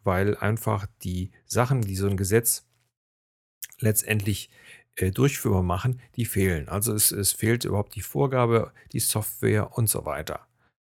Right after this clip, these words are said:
Ja, so, und dann sind eben viele Sachen, da braucht man's nicht. Also ich sag jetzt mal, ähm, Bild, Spiegel und sonstige Sachen, die brauchen's nicht, aber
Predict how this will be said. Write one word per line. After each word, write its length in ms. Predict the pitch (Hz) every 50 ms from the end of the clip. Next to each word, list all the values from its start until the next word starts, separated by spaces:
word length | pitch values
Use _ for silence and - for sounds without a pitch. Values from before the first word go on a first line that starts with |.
| _
Ja, 240 | - 90 98 107 - _
so, 140 | _ - 98
und 180 | 92 87 98 -
dann 260 | 90 95 110 107 -
sind 220 | - 98 107 117 117
eben 180 | - 101 107
viele 260 | 101 - 117 110 107
Sachen, 380 | 101 98 104 98 - 110 107 107 - - - - _ _
da 220 | - 87 87 85
braucht 320 | 85 - 98 98 107 -
man's 280 | 104 92 92 85 - -
nicht. 380 | 110 131 156 - - - - -
Also 280 | 98 95 107 101 98 90
ich 120 | 107 -
sag 160 | - 117 104
jetzt 160 | 113 104 -
mal, 320 | - 104 98 101 101 101 98 - - - - - - _ _ -
ähm, 580 | - 101 101 104 104 98 98 98 95 92 90 90 - - _ _ _ _ _ _ _ _ _ _ _ _ _ _ _ _ _ _ _ _ _ _ _ _ _ _ _ _ _ - - -
Bild, 280 | 113 120 127 123 120
Spiegel 400 | - - - - 117 120 117 113
und 140 | 104 98 101
sonstige 400 | 98 104 123 131 - 127 107 101
Sachen, 260 | 98 107 110 113 117
die 100 | 110 104
brauchen's 460 | 92 98 92 92 92 101 98 95 -
nicht, 300 | - 113 139 147 - -
aber 280 | 107 98 101 95 95 92